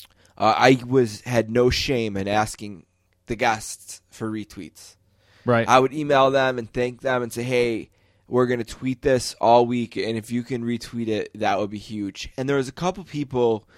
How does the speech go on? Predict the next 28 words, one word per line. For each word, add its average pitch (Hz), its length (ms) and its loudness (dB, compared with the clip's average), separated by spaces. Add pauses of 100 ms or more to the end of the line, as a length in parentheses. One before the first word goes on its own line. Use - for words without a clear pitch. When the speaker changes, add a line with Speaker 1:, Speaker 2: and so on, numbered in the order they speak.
(380)
Speaker 1:
who 143 120 4
didn't 147 320 2
like 113 220 2
that, 147 340 4 (460)
Speaker 2:
Mm-hmm. 135 100 -2
Speaker 1:
and 123 220 4
even 135 280 0
one 120 220 0
person 135 460 -4
who 123 180 -4
I 110 200 4
don't 117 320 -4
think 120 200 -4
has 117 180 -4
been 113 220 -6
back 104 340 0
on 120 140 -2
the 117 80 -6
podcast 110 520 -4
since 113 360 -10
because 104 420 -10
of 117 120 -6
it, 143 200 -4 (560)
and 117 380 -2
one 120 240 2
who 123 120 -8
will 110 140 -4
never, 107 460 -2